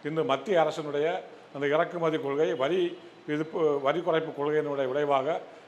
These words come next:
இன்று ரப்பர் தொழில் மிகவும் பாதிக்கப்படக்கூடிய ஒரு நிலைமையில் இருந்து கொண்டிருக்கின்றது. ரப்பர் தொழிலை இந்த மாவட்டத்தை பொறுத்தளவில் மழை கூடுதலாக பெய்கின்-, பெய்ய-, பெய்வதன் காரணமாக ரப்பர் தினசரி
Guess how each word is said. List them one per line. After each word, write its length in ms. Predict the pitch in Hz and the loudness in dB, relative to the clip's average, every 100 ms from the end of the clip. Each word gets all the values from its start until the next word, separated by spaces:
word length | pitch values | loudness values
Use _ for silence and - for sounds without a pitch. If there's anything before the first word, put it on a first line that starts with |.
| - | -8
இன்று 220 | 151 147 | -2 2
ரப்பர் 380 | 135 - 190 - | 2 2 0 2
தொழில் 280 | 156 175 - - - - | 0 0 -4 -16 -16 -4
மிகவும் 340 | 143 170 - | 4 4 4
பாதிக்கப்படக்கூடிய 1000 | 135 170 190 185 165 156 147 151 147 135 120 - - - | 4 4 2 -2 0 0 0 0 2 0 -2 -10 -12 0
ஒரு 260 | 147 151 | 2 4
நிலைமையில் 580 | 135 156 180 175 190 - - - - | 2 4 4 4 0 -2 -16 -14 -4
இருந்து 320 | 180 180 170 | 0 4 4
கொண்டிருக்கின்றது. 580 | 156 143 139 135 123 117 - - - | 4 2 0 0 0 -2 -8 -18 -10
ரப்பர் 340 | 135 135 190 170 | -4 0 2 2
தொழிலை 580 | 175 175 175 202 - - - 147 | 0 2 4 2 -2 -16 -14 -4
இந்த 200 | 151 139 | 2 6
மாவட்டத்தை 440 | 156 185 185 185 | 8 6 4 0
பொறுத்தளவில் 520 | 151 156 151 156 185 - - - 123 | 0 2 4 4 2 -8 -16 -16 -4
மழை 380 | 139 170 214 - - | 2 4 4 0 -2
கூடுதலாக 520 | 165 190 180 175 165 160 | 2 4 6 6 4 2
பெய்கின்-, 320 | 160 170 170 156 | 2 2 -2 -6
பெய்ய-, 340 | 139 170 170 170 - | -2 -2 -2 -4 -4
பெய்வதன் 320 | 156 170 170 | -2 0 0
காரணமாக 640 | 131 156 156 147 139 165 220 - - - | 0 0 0 -2 -4 -4 -6 -10 -20 -4
ரப்பர் 460 | 139 139 - 202 196 - - - | -2 0 4 4 4 -4 -16 -8
தினசரி 460 | 156 165 196 196 196 | 0 2 4 4 2